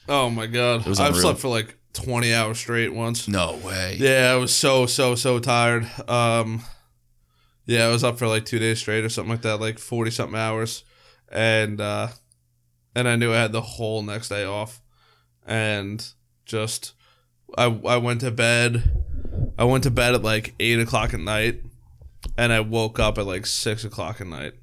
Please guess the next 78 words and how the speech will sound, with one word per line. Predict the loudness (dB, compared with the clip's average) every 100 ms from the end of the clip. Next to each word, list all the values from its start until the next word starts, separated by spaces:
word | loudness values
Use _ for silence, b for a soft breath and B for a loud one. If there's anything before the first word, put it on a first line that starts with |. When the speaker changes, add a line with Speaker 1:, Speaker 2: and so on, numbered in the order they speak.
| -20 -18 b b b b -20 -14
Speaker 2:
That's | -4 0 2
Speaker 1:
the |
next | 0 -2
day. | -2 -2 -2 0
It, | -2 -2
dude, | -2 -2
it | -4
was | -6
ridiculous. | -6 -6 -2 -2 0 -2 -2
Or | -4
Speaker 2:
incredible. | -2 2 4
Speaker 1:
something | 4 2 2
like | 2
that. | 2 2
It |
was, | 2
like, | 0 -4
it | -12 -20 -10
was, | -6
like, | -4
five | -2 2 2
or | 2
six | 2 0 -2
o'clock, | 0 2 2 0 -6 B B
and | -4
the | -4
craziest | -4 0 4 4 4 2
part | 2 2
is | 2
I | 2
was | 0
still | 0 2 0
tired. | 2 0 0 -2 -4
Speaker 2:
Well, | 2
I | 4
was |
gonna | 4
say, | 4
'cause | 2 4
now | 6
you're | 6
awake | 6 6
all | 4
night, | 4 4 4
right? | 2 0 -6 -16 -2
Speaker 1:
No, | 4 6
well, | 6 6 4
no, | 4 4
I | 4
woke | 4 4 4
up | 2 2
and |
I | 0
was | -2
like, | -6 -8
"Oh | -12 -10
man, | -8
I | -6
could | -4
really | -4 -2
use | -2 -4 -10
some | -8 -6
more | -6
sleep." | -2 -2 2
Speaker 2:
You | 2
just | 4
got | 4
so | 4 4
tired. | 6
You | 4
slept | 4 2 2
so | 2 2
much, | 2 0
you | 0
got | 0
more | 4
Speaker 1:
Yeah. | 4
Speaker 2:
tired. | 4 2